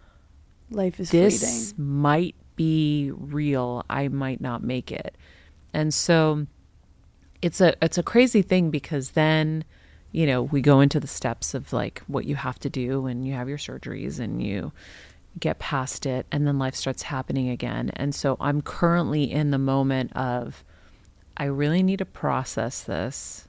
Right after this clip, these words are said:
Speaker 2: in a
Speaker 1: Yeah.
Speaker 2: deeper way because it's been such a secret that it's only becoming real to me now that I'm talking about it.
Speaker 1: Yeah.
Speaker 2: And so I still have a lot of processing to do so that I can see how I really wanna live this next chapter, which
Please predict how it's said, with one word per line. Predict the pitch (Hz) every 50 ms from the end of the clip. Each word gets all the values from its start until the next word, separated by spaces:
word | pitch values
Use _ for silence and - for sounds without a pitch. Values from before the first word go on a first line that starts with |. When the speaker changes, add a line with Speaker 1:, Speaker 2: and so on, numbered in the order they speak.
| - -
Speaker 2:
in | 190 147 143
a | 131
Speaker 1:
Yeah. | - -
Speaker 2:
deeper | - 139 143 151 147 - 160 156
way | 143 131 117 117 123
because | 117 135 - - 147 127 -
it's | - -
been | - - 139 135
such | - 160 156 -
a | -
secret | - - - - 196 190 - - 135 131 -
that | - 127
it's | 135 131 - -
only | - 170 180 208 226 185
becoming | 151 139 - - 139 135 127 127
real | 127 135 143
to | - - 135
me | 131 127
now | 127 131 139
that | 143 135 123
I'm | 117 120
talking | - 139 135 143 - - 123 107
about | - - 82 - -
it. | 85 - -
Speaker 1:
Yeah. | 202 202 190 - - - - 202 208 - - - - - _ - -
Speaker 2:
And | 156 147
so | - 170 156
I | 156 175 202
still | 202 - - 214
have | 180 139
a | 139
lot | 135 135 139 143 147 143 147 147 147 147 143 143
of | 135 - -
processing | - 151 135 139 139 - - 139 127 - - 139 131 131 131
to | - -
do | 110 - 127 117 113 113 117 117 123 - - - - - - _ _ _
so | - - 156 143
that | 139 143 139
I | 135 135 139 143
can | 147 - - 151 143 139
see | 135 - - - - - 151 147 143 135 131 127 127 131 156 - _
how | _ - - - - 156 151 156 156 147
I | 143 135
really | 135 135 135 139 139 143 143 143 143 143 139
wanna | 135 135 131 131 127 127 123
live | 123 131 127 117
this | - 135 131 - -
next | 135 139 - - - -
chapter, | - 143 - - - - - - -
which | - - 156 -